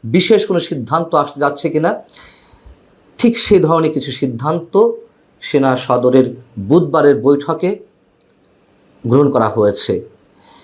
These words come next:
এবং এটুকু শুরুতে বলে রাখি যে এই সিদ্ধান্তগুলোর জন্যই মানুষ অপেক্ষা করছিল। আমরা যারা সাধারণ মানুষ নিঃসন্দেহে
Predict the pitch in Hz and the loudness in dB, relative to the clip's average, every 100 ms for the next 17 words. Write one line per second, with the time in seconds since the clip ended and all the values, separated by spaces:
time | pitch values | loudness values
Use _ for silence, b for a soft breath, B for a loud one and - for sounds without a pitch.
0 | b 170 175 180 175 - _ _ _ _ | b 2 2 2 -4 -10 _ _ _ _
1 | _ _ _ _ 175 254 262 247 247 240 | _ _ _ _ 2 4 2 4 4 4
2 | 196 180 160 - 104 - - _ _ _ | 4 2 0 -2 -8 -10 -16 _ _ _
3 | _ _ - 139 160 160 - 196 240 254 | _ _ -10 -4 -4 -6 -2 2 4 2
4 | - - 165 120 - 262 254 208 208 156 | 0 -2 -4 -4 0 2 2 2 0 2
5 | 185 180 180 156 156 - 131 127 156 156 | 2 2 2 2 0 0 -2 0 -2 -2
6 | - 139 131 - 113 104 120 117 120 120 | -6 -4 -4 -4 -2 0 2 2 2 2
7 | 135 127 139 131 139 180 - b b b | 0 2 0 2 2 0 -4 b b b
8 | _ _ 143 - 175 135 123 | _ _ -6 0 0 2 0